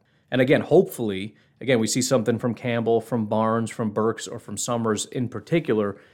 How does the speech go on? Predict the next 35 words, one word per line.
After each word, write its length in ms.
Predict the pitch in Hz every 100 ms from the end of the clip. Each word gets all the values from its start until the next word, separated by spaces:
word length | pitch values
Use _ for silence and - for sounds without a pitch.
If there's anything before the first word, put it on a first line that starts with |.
| _ _ _
because 280 | - 127 117
if 120 | 113
they 120 | - 120
completely 440 | - - 165 139
fall 340 | - 127 120
off, 200 | 120 113
if 140 | 113 104
you 80 | 127
see 200 | - 123
Oren 260 | 120 113
Burks 260 | 110 110 -
was 120 | 107
the 60 | 104
lowest 320 | 110 110 107
graded 220 | 113 104
defender, 440 | 98 143 139 120
then 140 | 107 110
it's 140 | 107
gonna 140 | - 104
be 100 | 104
like, 200 | 101 -
"Ah, 180 | 107 95
shoot, 380 | - - - -
I 100 | -
guess 200 | 104 101
maybe 220 | 107 101
it 120 | 101
was 360 | - 95 - - _ _ _
not 280 | - 101 95
a 40 | 92
real 260 | 95 92
thing." 260 | 95 98 90
I 80 | 92
don't 160 | 92
know. 160 | 90